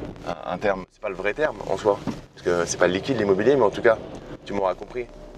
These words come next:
Plus c'est patrimonial et plus facilement tu vas pouvoir vendre et potentiellement, potentiellement t'y retrouver, voire prendre une plus-value. Et plus facilement, euh, tu vas pouvoir gérer, euh, les problèmes fiscaux.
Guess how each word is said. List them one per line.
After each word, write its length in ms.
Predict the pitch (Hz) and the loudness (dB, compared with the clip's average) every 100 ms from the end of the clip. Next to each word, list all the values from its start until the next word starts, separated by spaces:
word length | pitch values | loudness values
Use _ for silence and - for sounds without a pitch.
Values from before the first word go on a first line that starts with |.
| - | -6
Plus 120 | 120 | -4
c'est 120 | 117 | 2
patrimonial 540 | 104 101 104 107 117 104 | 2 4 2 4 4 2
et 40 | |
plus 160 | - 117 | -2 -6
facilement 540 | - - 113 117 123 | -4 -4 -2 0 0
tu 60 | 120 | 2
vas 80 | |
pouvoir 260 | 95 95 92 | 0 2 2
vendre 260 | 92 110 87 - - | 2 0 0 -10 -12
et 20 | - | -6
potentiellement, 460 | 98 98 98 98 - - | -4 -4 -4 -6 -8 -8
potentiellement 540 | 123 127 127 123 127 123 - - - - - - | -2 0 2 4 4 4 -2 -12 -12 -12 -12 -6
t'y 80 | 143 | -4
retrouver, 360 | - - 127 131 | -2 2 4 6
voire 200 | 113 110 | 6 4
prendre 180 | 110 | 0
une 80 | 101 | -4
plus-value. 380 | 92 95 104 135 - - - - - - - | -2 2 4 4 -2 -12 -10 -10 -12 -14 -4
Et 160 | 104 | -2
plus 140 | 95 104 | -2 -2
facilement, 520 | 95 95 95 113 120 | -4 -2 0 4 4
euh, 80 | 95 | 2
tu 120 | 98 | 0
vas 60 | 95 | -2
pouvoir 360 | 87 101 - | 2 2 2
gérer, 480 | 90 95 98 107 - - | -2 -2 0 0 -4 -8
euh, 260 | 82 82 80 80 - | -8 -6 -8 -10 -12
les 120 | - 73 | -10 -8
problèmes 280 | 95 92 | -4 -4
fiscaux. 260 | 90 - 87 | -4 -10 -12